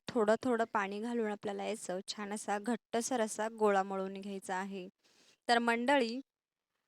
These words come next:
हे साबुदाण्याचे घट्ट गोळा मळेपर्यंत तुम्ही आपल्या चॅनलवर नवीन असाल, चॅनलला सबस्क्राईब केलेलं नसेल, शीतल रेसिपी या चॅनलला सबस्क्राईब केलेलं नसेल, तर सबस्क्राईब करा. केलं असेल तर ठीक,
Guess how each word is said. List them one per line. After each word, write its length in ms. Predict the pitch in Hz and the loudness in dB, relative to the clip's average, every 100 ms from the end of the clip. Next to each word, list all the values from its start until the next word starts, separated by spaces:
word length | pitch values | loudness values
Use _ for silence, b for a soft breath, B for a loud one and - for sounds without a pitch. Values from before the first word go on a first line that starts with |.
| _ _ | _ _
हे 80 | 226 | -8
साबुदाण्याचे 760 | 233 233 190 214 208 208 208 226 - _ _ _ _ 220 | -2 -2 0 -2 -2 -4 -6 -10 -12 _ _ _ _ -4
घट्ट 340 | 240 208 - | -2 0 2
गोळा 320 | 233 277 294 | 8 10 10
मळेपर्यंत 680 | 269 220 220 254 269 262 - | 6 4 4 4 4 2 0
तुम्ही 480 | 220 - 233 220 240 | -4 0 -2 2 4
आपल्या 340 | 269 269 262 | 4 4 2
चॅनलवर 520 | 269 214 202 208 208 214 | 4 2 2 0 0 2
नवीन 360 | 220 220 262 | 2 2 2
असाल, 460 | 302 - 214 185 196 196 _ B B B - | 0 2 2 2 -2 -10 _ B B B 2
चॅनलला 420 | 220 240 269 285 | 4 4 2 2
सबस्क्राईब 580 | - 226 - 240 214 220 - | 2 0 0 2 2 2 0
केलेलं 380 | 220 208 214 240 | 0 0 0 0
नसेल, 300 | 269 214 208 | 0 0 0
शीतल 360 | - 220 220 | -2 0 0
रेसिपी 400 | 220 226 269 254 | 2 2 2 2
या 100 | 262 | 2
चॅनलला 340 | 254 214 208 220 | 2 -2 -2 0
सबस्क्राईब 500 | 214 - - 214 220 | -2 -4 -2 0 0
केलेलं 400 | 220 208 208 214 | -2 -2 -2 -2
नसेल, 380 | 226 247 214 202 220 _ _ _ _ - | 0 0 0 -2 -8 _ _ _ _ -8
तर 60 | 233 | -4
सबस्क्राईब 580 | - 214 - 214 208 - - | -2 -2 -2 0 0 0 0
करा. 240 | 202 190 208 _ _ | 2 2 -4 _ _
केलं 280 | 233 226 220 | 4 6 6
असेल 300 | 226 226 226 | 4 -2 0
तर 120 | 226 | 0
ठीक, 280 | 240 302 226 | 2 0 0